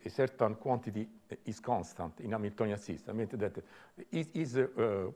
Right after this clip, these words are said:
Poisson, uh, bracket is zero. Okay, this constant means that,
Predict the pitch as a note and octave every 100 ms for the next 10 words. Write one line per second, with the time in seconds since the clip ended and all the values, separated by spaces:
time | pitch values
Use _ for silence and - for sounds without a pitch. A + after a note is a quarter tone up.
0 | - B2+ - - D3+ A2+ G2 F#2+ - F#2
1 | F2+ F2 A#2 A2+ - C#3+ - - - _
2 | - G#2 A#2 - - _ _ - - B2
3 | F#2 - - - - - D3 A2 - C3
4 | G#2+ F3+ F#3 - D3+ C3+ A2 - B2 A2
5 | - E3